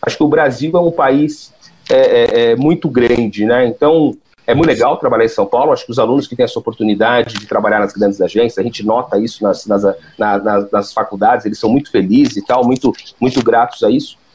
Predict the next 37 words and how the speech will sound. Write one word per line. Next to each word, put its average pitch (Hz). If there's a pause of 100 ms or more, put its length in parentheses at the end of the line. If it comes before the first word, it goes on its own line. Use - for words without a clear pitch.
(140)
mas 147
eu 175
também 180
gosto 156
de 135
pensar 135
que -
o 135
mercado 123
interior 139
do 131
Brasil 117
é -
extremamente 120
forte. -
Você -
pegar -
o 107
interior 139
de 139
São 104
Paulo, 101
você -
pegar 120
o 123
interior 120 (360)
do 110
Paraná, 117
por 98
exemplo, 113
né, 113
Maringá, 113
Londrina, 110
aquela 120
parte, 135
nossa, 160
é, 147